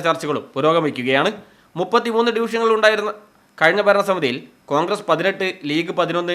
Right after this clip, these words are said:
വെൽഫെയർ പാർട്ടി നാല് എന്നിങ്ങനെയായിരുന്നു മത്സരിച്ചിരുന്നത്. ഇത്തവണ സി എം പി കൂടി ഒരു സീറ്റ്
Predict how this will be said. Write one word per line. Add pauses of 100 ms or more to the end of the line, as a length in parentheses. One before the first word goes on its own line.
(140)
വെൽഫെയർ
പാർട്ടി (160)
നാല്
എന്നിങ്ങനെയായിരുന്നു
മത്സരിച്ചിരുന്നത്. (640)
ഇത്തവണ (180)
സി (120)
എം
പി
കൂടി (100)
ഒരു
സീറ്റ്